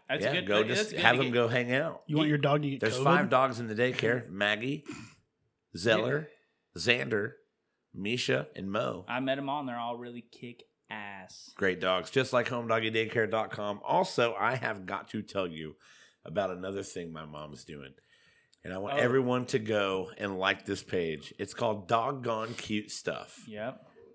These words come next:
Speaker 2: Doggone Cute Stuff.
Speaker 1: think I
Speaker 2: My
Speaker 1: seen
Speaker 2: mom
Speaker 1: this.
Speaker 2: making some crafts. She does, she does specialty handmade custom dog feeding, um, dog feeding stations. Any craft or anything you need
Speaker 1: Yeah,
Speaker 2: built.
Speaker 1: yeah.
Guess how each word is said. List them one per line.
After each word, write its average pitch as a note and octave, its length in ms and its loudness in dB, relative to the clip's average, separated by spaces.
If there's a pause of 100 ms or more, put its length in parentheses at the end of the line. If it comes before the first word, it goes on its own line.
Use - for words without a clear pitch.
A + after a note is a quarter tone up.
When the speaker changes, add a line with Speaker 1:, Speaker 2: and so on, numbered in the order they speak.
Speaker 2:
Doggone G#2+ 720 2
Cute G#2 320 -2
Stuff. G2+ 300 2
Speaker 1:
think - 20 -4
I C3+ 120 4
Speaker 2:
My B2+ 60 6
Speaker 1:
seen B2+ 100 0
Speaker 2:
mom B2 260 2
Speaker 1:
this. - 200 -6
Speaker 2:
making B2 340 -2
some A2+ 200 -10
crafts. A#2 600 -6
She - 200 -4
does, A2 340 -2 (380)
she - 160 0
does G#2 260 4
specialty G#2+ 680 -2
handmade G2 720 -6
custom G#2 640 -4 (380)
dog G2 340 0
feeding, G#2+ 500 -4 (200)
um, F#2 520 -4
dog F#2+ 260 0
feeding A#2 300 -4
stations. A#2+ 580 -4 (260)
Any B3 340 -6 (100)
craft A#2 480 2
or A2+ 60 4
anything D#3+ 260 -2
you A#2+ 80 -2
need A#2 240 -2
Speaker 1:
Yeah, B2+ 80 -2
Speaker 2:
built. A2+ 120 4
Speaker 1:
yeah. - 100 -2